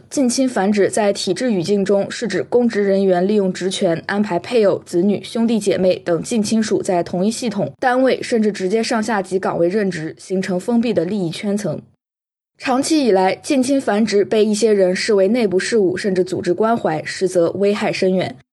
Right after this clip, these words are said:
它不仅破坏人事制度的公信力，更扭曲公共资源分配逻辑，长此以往，体制内将陷入劣币驱逐良币的恶性循环。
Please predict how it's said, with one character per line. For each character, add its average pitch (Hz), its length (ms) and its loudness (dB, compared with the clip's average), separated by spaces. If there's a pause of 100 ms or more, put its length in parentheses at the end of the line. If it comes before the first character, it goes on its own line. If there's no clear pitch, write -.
(160)
它 330 80 0
不 330 160 4
仅 202 200 0
破 226 200 0
坏 214 200 2
人 185 180 2
事 220 160 0
制 226 160 -2
度 202 80 2
的 180 140 2
公 226 180 0
信 233 240 2
力， 185 240 0
更 202 220 2
扭 175 160 2
曲 202 180 -2
公 220 160 2
共 208 180 2
资 208 160 -2
源 185 140 4
分 233 180 -2
配 233 220 0
逻 160 160 2
辑， 170 280 -4 (220)
长 240 220 -2
此 262 160 -2
以 208 100 2
往， 226 300 2
体 - 180 -4
制 196 140 0
内 214 180 2
将 202 280 0
陷 208 260 0
入 180 140 4
劣 208 200 4
币 185 200 -2
驱 - 180 -8
逐 190 140 2
良 165 240 2
币 226 100 0
的 185 140 4
恶 226 160 2
性 190 180 -2
循 165 180 -2
环。 165 300 -2